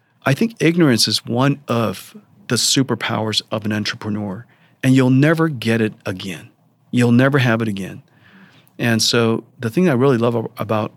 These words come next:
our company is, uh, we're reinventing ourselves constantly. We're kind of entrepreneurs, uh, inside this company. And all the meetings that I go to are really startup meetings. And they're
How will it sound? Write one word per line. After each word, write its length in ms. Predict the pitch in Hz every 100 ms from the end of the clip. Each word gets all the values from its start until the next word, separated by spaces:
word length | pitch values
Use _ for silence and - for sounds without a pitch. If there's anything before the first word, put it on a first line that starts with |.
| -
our 140 | 110
company 420 | - 104 107 101
is, 260 | 101 104 - _ -
uh, 80 |
we're 220 | 117 139 175
reinventing 600 | 131 147 110 117 123 117
ourselves 400 | 98 - 101 -
constantly. 800 | - 104 110 - 87 92 107 - _ _ _
We're 140 | -
kind 220 | - 170 196
of 100 | -
entrepreneurs, 840 | 135 - 127 117 113 120 101 - - - - _ _
uh, 80 | 107 -
inside 380 | 123 120 113 107
this 100 | 98
company. 460 | - 107 113 - -
And 300 | 110 104 - _ _
all 140 | 139 147
the 60 | 151
meetings 320 | 127 123 113
that 100 | 117
I 60 |
go 220 | 101 107 120
to 360 | - 104 101 - - _ -
are 100 | 123
really 260 | 131 220 -
startup 420 | - 127 127 110
meetings. 440 | 101 87 113 - - - _
And 160 | - 151
they're 120 | 165